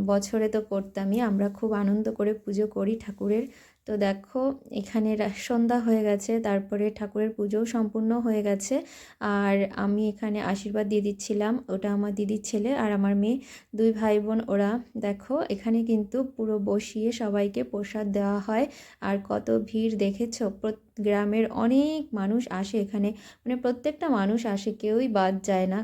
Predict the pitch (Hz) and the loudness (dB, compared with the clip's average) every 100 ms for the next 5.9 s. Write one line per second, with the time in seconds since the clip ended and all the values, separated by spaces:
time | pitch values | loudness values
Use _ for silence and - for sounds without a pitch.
0 | - 196 202 226 226 214 226 208 196 196 | -4 0 0 0 0 2 4 2 2 2
1 | 202 214 226 196 202 226 214 185 185 202 | 4 4 2 -2 0 2 2 0 -4 -6
2 | 226 - _ _ _ _ _ _ _ - | -8 -14 _ _ _ _ _ _ _ -6
3 | 208 214 214 - - - 208 220 233 226 | -2 -2 -4 -12 -18 -6 0 2 2 2
4 | 220 214 233 226 208 208 208 226 226 220 | 0 0 0 2 2 2 0 -2 0 0
5 | 226 262 240 220 208 233 233 208 240 | 2 2 0 0 2 2 2 2 2